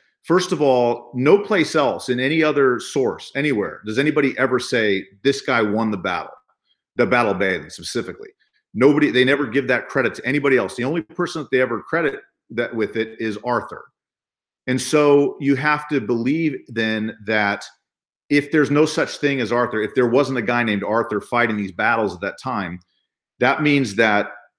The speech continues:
number one, s-, two different s-, people, for some reason, conspired to change the Welsh annals and write this guy Arthur in. And then this guy that wrote the ba-, the battle poem, you know, the list of Arthur's battles,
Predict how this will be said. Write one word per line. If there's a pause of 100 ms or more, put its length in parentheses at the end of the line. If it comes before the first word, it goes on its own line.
(240)
number
one, (380)
s-,
two
different (140)
s-,
people,
for
some
reason, (640)
conspired
to
change
the
Welsh
annals
and
write
this
guy
Arthur
in.
And
then
this
guy
that
wrote
the
ba-,
the
battle
poem,
you
know,
the
list
of
Arthur's
battles,